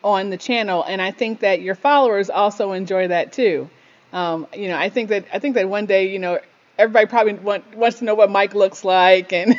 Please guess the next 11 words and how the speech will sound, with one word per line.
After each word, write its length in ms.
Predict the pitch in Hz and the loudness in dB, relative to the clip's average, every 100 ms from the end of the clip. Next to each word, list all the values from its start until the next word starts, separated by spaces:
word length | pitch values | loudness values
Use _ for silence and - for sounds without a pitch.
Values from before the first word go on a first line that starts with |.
| - | -2
<laughs> 260 | - 294 349 | -14 -6 2
and, 420 | 277 254 247 240 | 2 2 -6 -4
and 100 | 226 | -6
your 160 | 208 208 | -6 -6
sisters. 540 | 214 208 208 180 175 _ 349 - - - - | -4 -4 -4 -12 -12 _ -16 -16 -18 -8 4
Um, 500 | 220 208 196 190 180 _ _ _ | 6 6 4 -6 -16 _ _ _
it's, 460 | - - 208 240 - - | -20 -6 -2 -2 -4 -6
it's, 320 | 190 240 - - | 0 0 -2 -4
it's 140 | 262 | 0
a 60 | 277 | 0
part, 400 | 277 302 311 | 0 2 2